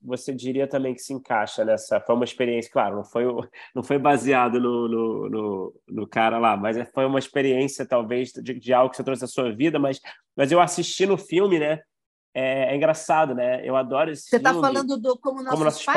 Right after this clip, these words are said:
Speaker 2: ou
Speaker 1: Pais,
Speaker 2: do
Speaker 1: Como Nossos
Speaker 2: Bicho?
Speaker 1: Pais,
Speaker 2: Do Como
Speaker 1: perdão.
Speaker 2: Nossos
Speaker 1: Como Nossos Pais, né?
Speaker 2: Aham.
Speaker 1: É,
Speaker 2: Aham.
Speaker 1: assistindo, eu fico pensando, puta, a temática do, né, o,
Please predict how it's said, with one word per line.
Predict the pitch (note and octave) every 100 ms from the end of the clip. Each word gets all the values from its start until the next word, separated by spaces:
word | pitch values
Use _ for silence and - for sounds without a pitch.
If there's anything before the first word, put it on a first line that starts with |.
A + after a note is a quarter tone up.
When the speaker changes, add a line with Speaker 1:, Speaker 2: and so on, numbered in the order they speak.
| C3
Speaker 2:
ou |
Speaker 1:
Pais, | -
Speaker 2:
do | -
Speaker 1:
Como | C3+
Nossos | C#3 -
Speaker 2:
Bicho? | -
Speaker 1:
Pais, | F#3 G#2+ C3+
Speaker 2:
Do | G3
Como | A3
Speaker 1:
perdão. | G#3
Speaker 2:
Nossos | G#2+ -
Speaker 1:
Como | A2+ B2
Nossos | C3 -
Pais, | A2+ F#2 F#2+
né? | G3
Speaker 2:
Aham. | G3 G#3 B3 C#4+ _
Speaker 1:
É, | B2 C3 C3 B2+
Speaker 2:
Aham. | -
Speaker 1:
assistindo, | F#3+ G3 B3 - F3+
eu | F#3+
fico | F#3+ -
pensando, | E3+ - D#3
puta, | C#3+ F#3 -
a | -
temática | F#3+ D#3 D3 D#3 G3+ - - C#3
do, | C3+ C3
né, | A#2+ C#3+ C#3
o, | A#2